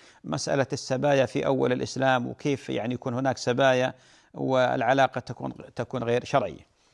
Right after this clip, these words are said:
شادي، بارك الله فيك ورضي الله عنك وكثر الله أمثالك، وتشكر على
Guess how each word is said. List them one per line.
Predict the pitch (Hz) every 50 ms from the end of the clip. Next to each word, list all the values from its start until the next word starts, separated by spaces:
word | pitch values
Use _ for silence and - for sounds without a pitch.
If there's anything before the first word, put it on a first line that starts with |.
| _ _ _
شادي، | - - 180 165 147 147
بارك | 147 156 147 123 113 -
الله | 117 107 104 98
فيك | 95 107 104 98 95 - -
ورضي | 123 135 127 127 123 117
الله | 113 110 107
عنك | 98 101 104 101 101 101 - -
وكثر | - - - 120 - - 117 113
الله | 113 110 104
أمثالك، | 104 98 - 117 110 110 104 104 107 -
وتشكر | 107 - 160 147 - - - 120
على | 107 104 110 113 110 107